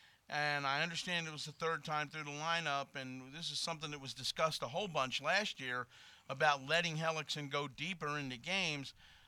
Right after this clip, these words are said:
Uh, but he wound up having a situation where Bryce Harper's walked, and then,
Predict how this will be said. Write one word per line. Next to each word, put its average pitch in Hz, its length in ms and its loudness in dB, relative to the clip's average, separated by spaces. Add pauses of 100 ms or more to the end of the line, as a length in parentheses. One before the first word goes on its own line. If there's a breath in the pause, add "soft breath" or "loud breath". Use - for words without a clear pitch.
(140 soft breath)
Uh, 147 680 4
but 147 100 -4
he 143 60 -2
wound 175 340 2
up 170 220 4
having 170 260 2
a 143 60 -4
situation 160 720 -2
where 135 100 -6
Bryce 147 380 -2
Harper's 151 480 -2
walked, 143 540 2
and 135 120 -4
then, 143 340 -2